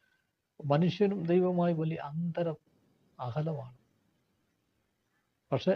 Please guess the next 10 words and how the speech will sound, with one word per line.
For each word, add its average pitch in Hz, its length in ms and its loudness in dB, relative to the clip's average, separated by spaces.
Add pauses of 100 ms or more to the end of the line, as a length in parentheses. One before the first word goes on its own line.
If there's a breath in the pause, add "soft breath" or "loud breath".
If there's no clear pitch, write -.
ആ 180 100 4 (240)
ദൈവം 196 320 6 (200)
നമ്മെ 165 280 -2 (340)
ഭൂമിയിൽ 160 400 2
വന്ന് 156 220 -4
സ്നേഹിക്കുക 160 720 -4 (180)
എന്ന് 151 180 -8
പറയുമ്പോൾ 139 420 -8 (760 soft breath)
ദൈവത്തിൻ്റെ 156 560 4
സ്നേഹം 143 440 -4